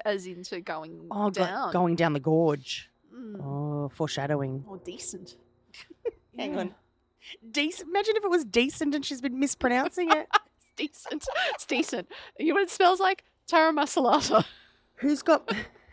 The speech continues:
Speaker 2: <laughs> you've got Piper and Immy going, "Oh, what are we getting Mum for Christmas?"
Speaker 1: Oh, something decent. <laughs>
Speaker 2: I just picked up my frozen Coke, no sugar, instead of my microphone to talk into. This is the state of my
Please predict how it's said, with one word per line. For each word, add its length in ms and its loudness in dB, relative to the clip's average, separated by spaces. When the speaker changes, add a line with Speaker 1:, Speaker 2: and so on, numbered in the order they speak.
Speaker 2:
<laughs> 520 -18
you've 140 -8
got 220 -2
Piper 460 2
and 160 -2
Immy 300 0
going, 240 2
"Oh, 220 4
what 120 6
are 60 4
we 60 -2
getting 260 4
Mum 200 4
for 120 -6
Christmas?" 680 -4
Speaker 1:
Oh, 160 4
something 400 2
decent. 560 2
<laughs> 480 -18
Speaker 2:
I 60 0
just 160 -8
picked 160 -4
up 80 -6
my 100 -2
frozen 320 -2
Coke, 180 -6
no 120 -2
sugar, 240 -4
instead 380 -6
of 60 -8
my 100 -4
microphone 520 -6
to 80 -10
talk 240 -4
into. 460 -6
This 140 -6
is 180 -8
the 180 -12
state 300 -4
of 80 -6
my 240 -4